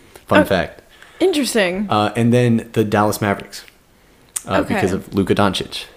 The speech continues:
Speaker 2: So it seems like you're following teams because of specific people, not because of, like, your own personal ties to any particular place?
Speaker 1: I, I, I w-, I would say so, probably. Um,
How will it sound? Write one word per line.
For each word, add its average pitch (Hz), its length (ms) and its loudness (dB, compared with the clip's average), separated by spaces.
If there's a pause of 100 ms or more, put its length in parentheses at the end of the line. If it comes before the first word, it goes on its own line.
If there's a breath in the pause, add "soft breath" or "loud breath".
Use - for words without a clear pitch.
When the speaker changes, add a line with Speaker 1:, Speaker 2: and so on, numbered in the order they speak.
(460 loud breath)
Speaker 2:
So 262 280 4
it 240 120 2
seems 269 180 -2
like 330 140 0
you're 214 100 0
following 208 380 -2
teams 190 360 -6
because 196 260 -4
of 185 80 -4
specific 170 500 -6
people, 160 520 -8
not 190 280 0
because 208 240 -2
of, 180 80 -2
like, 170 320 -4
your 190 180 0
own 185 200 -2
personal 190 340 -4
ties 190 460 -4
to - 100 -6
any 240 140 0
particular 262 400 -4
place? 277 480 -8 (160)
Speaker 1:
I, - 300 2
I, 196 260 0
I - 20 -
w-, 123 160 4
I 117 140 4
would 120 160 2
say - 180 -4
so, - 240 -8
probably. 87 560 -2
Um, 104 440 0